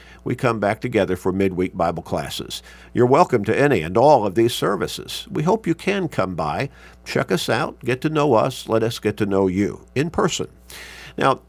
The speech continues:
for those listening in other parts of the country and around the world, and for those in the Omaha area who cannot be with us physically, we're thankful again to be able to be with you through means of these podcast Bible studies.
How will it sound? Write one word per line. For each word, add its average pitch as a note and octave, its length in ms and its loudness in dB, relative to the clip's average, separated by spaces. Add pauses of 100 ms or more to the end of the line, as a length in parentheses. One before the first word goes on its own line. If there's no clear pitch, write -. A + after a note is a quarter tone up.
for C#3+ 140 0
those F3 300 2
listening A#2+ 840 0 (280)
in A2+ 380 0 (240)
other D#3+ 160 0
parts C#3 380 0
of A#2+ 40 -10
the B2 60 -6
country B2+ 460 0
and A#2 100 0
around A2 320 4
the A2+ 60 0
world, G2 480 0 (280)
and E3+ 200 -2
for E3 80 2
those D#3+ 500 4
in C#3 220 0
the D3+ 120 2
Omaha B2 440 4
area G#2+ 340 2
who B2 160 0
cannot C3+ 540 0
be F3 120 4
with G#2+ 300 0
us - 400 -8
physically, F#2 640 -2 (460)
we're D3 220 2
thankful C#3+ 520 -2
again G#2 380 -2
to A2 100 -2
be G#2 180 2
able A2+ 160 2
to G#2 80 0
be A#2+ 180 0
with G#2+ 260 0
you G#2+ 640 -2
through A2+ 220 -2
means G#2+ 420 -2
of F#2 140 -2
these F#2+ 320 0 (100)
podcast G#2+ 680 -2
Bible F2 280 2
studies. - 560 -8